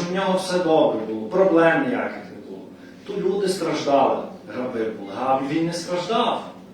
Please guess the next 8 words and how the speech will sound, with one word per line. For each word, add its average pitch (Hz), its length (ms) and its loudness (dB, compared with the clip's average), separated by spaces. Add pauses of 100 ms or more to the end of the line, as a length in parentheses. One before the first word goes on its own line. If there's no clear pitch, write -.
(1040)
Йому 131 160 -4
нічого 190 320 -6
не 190 60 -4
бракувало. 208 760 -2 (520)
Всі 185 360 -4
сусюкалися 175 880 -2
з 160 160 -4
ним 156 400 -4